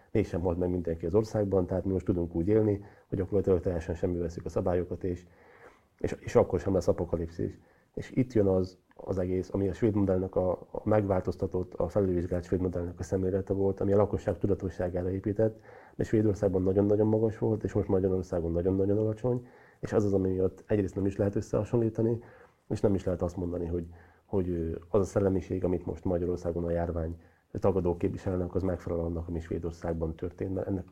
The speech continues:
cégvilágon semmi köze nincs hozzá, de én úgy gondolom, hogy nagyon-nagyon sokan élnek ebben a tévhitben, és ezt nagyon-nagyon gyorsan el kéne felejteni.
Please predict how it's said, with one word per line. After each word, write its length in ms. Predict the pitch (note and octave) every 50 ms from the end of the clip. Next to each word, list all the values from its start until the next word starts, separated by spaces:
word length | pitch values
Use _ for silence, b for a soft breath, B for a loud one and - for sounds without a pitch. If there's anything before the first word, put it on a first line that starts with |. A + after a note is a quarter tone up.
| _ _ _ _ _ - -
cégvilágon 540 | - A#2 G#2+ G2 G2+ F#2+ F#2 F2+ F2+ F2
semmi 260 | E2 - G2+ F#2 F2+ F2
köze 160 | G2 F2 F2+
nincs 200 | F2+ F2+ E2 -
hozzá, 300 | A2+ G#2 G2+ G#2 G#2 G2
de 160 | G2 F#2+ F#2+
én 120 | F#2+ G2+
úgy 100 | G2 G2+
gondolom, 260 | G2 G2 F#2+ G2 F2+ F2+
hogy 100 | F#2 F#2+
nagyon-nagyon 440 | F#2+ F2 F2 E2+ E2 E2+ E2+ E2+
sokan 280 | E2 - F2 E2+ F2 F2
élnek 280 | E2+ E2 E2+ E2 E2 -
ebben 180 | E2 E2 E2+
a 100 | E2 E2
tévhitben, 440 | - F2 E2 D#2+ F2 E2 D#2+ F2 F2
és 120 | E2+ E2+
ezt 120 | - - -
nagyon-nagyon 460 | A2+ G2 F2+ E2+ E2+ F2 E2 D#2+ E2
gyorsan 300 | E2 E2 D#2+ - - D#2+
el 100 | D#2 D#2
kéne 180 | - - F2 E2
felejteni. 540 | - - F#2 F#2 F#2 G2 - A2+ A2+ A2+